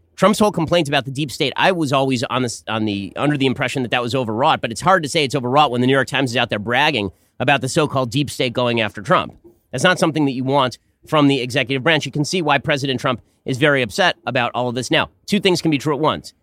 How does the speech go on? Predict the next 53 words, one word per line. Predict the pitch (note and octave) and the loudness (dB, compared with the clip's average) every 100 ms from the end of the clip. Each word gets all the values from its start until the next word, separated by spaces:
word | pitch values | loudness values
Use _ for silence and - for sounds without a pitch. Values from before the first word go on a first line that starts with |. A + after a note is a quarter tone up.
| _ | _
It | - | -2
can | E3+ | 2
be | D#3+ | 2
true | C#3+ G#3+ F3 A#2+ C3+ _ _ | 2 2 2 0 -6 _ _
that | C#3+ | 2
there | D#3+ | 4
are | C#3 | 4
real | C#3 F3+ D3+ | 4 4 4
open | D#3+ D#3+ | 0 0
questions | D#3+ D#3 - C3 | 0 -2 -2 -4
as | A#2+ | -6
to | - | -4
what | C3+ C#3 | -2 0
happened | C3+ A#2+ F3 F3+ - - | 0 0 -2 -6 -10 -4
in | C3 | -2
this | C#3 | 0
whole | D3 C#3 | -2 0
Ukrainian | C3+ - D#3 D3 D3 C#3 | -2 0 2 4 4 2
investigation. | - C3 A#2+ C3 A#2+ A#2+ | 0 -2 -2 -4 -4 -2
It | E3+ | -2
can | D#3+ | 2
also | D3+ F#3 | 2 2
be | E3 C3+ | 0 -2
true | C3+ C3+ | -2 -2
that | D#3 C3 | -2 -2
the | |
Democrats | B2+ C#3 C#3+ C#3 | 0 0 0 -2
are | C3 | -2
partisan | C#3+ C#3+ C3+ A#2+ | -2 -2 -2 -2
hacks | B2 - | -2 0
and | C#3 | 0
the | B2 | 2
only | B2+ | 2
reason | B2+ A#2+ | 2 0
they | A#2 | 0
care | B2+ | 0
about | A#2+ A#2 A#2+ | 0 0 -2
this | B2+ | -6
is | A#2+ | -4
they | A2+ | -2
want | A#2 A2+ | 0 -2
Trump | G#2 A2 | -2 -4
out. | G#2 B2 - - | -2 -2 -4 -10
It | B2 | 0
can | E3 | 4
also | G3 F#3 C#3+ | 4 4 -2
be | A#2+ | -2
true | C3+ C#3 | -4 -6
that | C#3 | -6
the | B2 | -4
deep | D#3+ E3 | -6 -6
state | - C#3+ A2+ | -4 -4 -2
stuff | - C3 | -2 -2